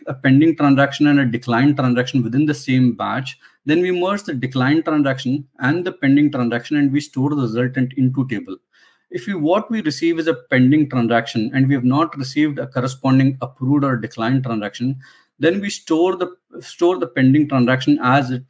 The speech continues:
is in the output table. On Tuesday, we received the following transactions.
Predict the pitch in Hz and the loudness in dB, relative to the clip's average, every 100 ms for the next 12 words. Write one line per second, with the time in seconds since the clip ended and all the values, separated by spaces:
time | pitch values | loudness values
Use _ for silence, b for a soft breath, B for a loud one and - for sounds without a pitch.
0 | 160 147 135 139 117 123 117 - 120 - | -4 -4 -2 -2 -2 -2 -8 -10 -14 -8
1 | 104 92 90 _ _ _ _ _ _ _ | -8 -10 -16 _ _ _ _ _ _ _
2 | _ _ _ _ _ _ _ _ _ _ | _ _ _ _ _ _ _ _ _ _
3 | _ _ _ _ _ _ _ - 151 143 | _ _ _ _ _ _ _ -6 -4 0
4 | 233 247 175 175 180 170 143 143 151 180 | 2 2 2 2 2 -2 -2 -2 -4 -6
5 | 165 - 127 139 156 143 131 120 120 - | -6 -2 0 2 2 0 -2 -2 -2 -4
6 | 98 - | -8 -8